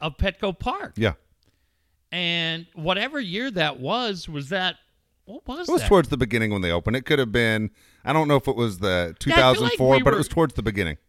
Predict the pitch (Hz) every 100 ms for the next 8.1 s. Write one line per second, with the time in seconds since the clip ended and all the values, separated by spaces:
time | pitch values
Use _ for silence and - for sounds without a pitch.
0 | _ 339 320 139 156 233 214 233 - 349
1 | 392 156 185 202 165 151 151 135 123 -
2 | - 110 151 131 - 123 120 82 71 120
3 | 107 98 95 120 123 104 98 - - 107
4 | 104 92 80 78 71 202 196 - 285 311
5 | 208 156 170 147 185 139 127 143 120 82
6 | 95 90 _ _ _ _ _ _ _ _
7 | - 180 175 147 - 208 185 175 170 170